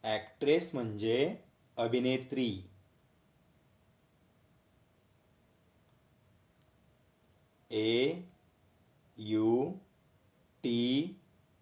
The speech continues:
एच ओ आर, ऑथर. ऑथर म्हणजे लेखक.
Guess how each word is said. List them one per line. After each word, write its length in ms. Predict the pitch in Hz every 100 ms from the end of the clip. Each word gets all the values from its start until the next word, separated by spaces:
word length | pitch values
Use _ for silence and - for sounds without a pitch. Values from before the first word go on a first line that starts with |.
| -
एच 640 | 117 113 120 135 - - - - _ _ _
ओ 160 | 113 113 120 143 180 - _ _ -
आर, 360 | 131 135 117 92 - - - -
ऑथर. 600 | 120 113 - 123 113 - - - _ _ _ _ _ _ _ _ _ _ _ _ _ _ - - - - - _ _ - _ _ - _ _ _ _ _ _ _ _ _ _ _ _ _ _ - - _ _ _ -
ऑथर 540 | 110 113 - 139 160
म्हणजे 480 | 165 120 107 104 117 139 185 - - -
लेखक. 680 | 107 110 113 - 131 117 -